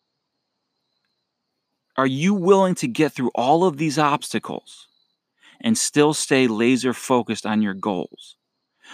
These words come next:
The highly successful people, and I'm not highly successful. I have a lot of work to do. And I'll be honest, after talking to O G,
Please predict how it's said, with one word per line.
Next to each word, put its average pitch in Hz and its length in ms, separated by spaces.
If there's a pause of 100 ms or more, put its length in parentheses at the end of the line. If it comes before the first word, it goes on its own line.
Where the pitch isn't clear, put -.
(140)
The 127 60
highly 156 680
successful 131 680
people, 156 580 (540)
and 120 100
I'm 135 160
not 123 220
highly 123 520
successful. - 680 (400)
I 117 80
have 123 160
a 110 60
lot 110 280
of 117 80
work 113 260
to - 80
do. 87 280 (540)
And 117 80
I'll 113 80
be 117 120
honest, 113 240
after 117 220
talking 120 320
to 92 60
O 110 100
G, 113 380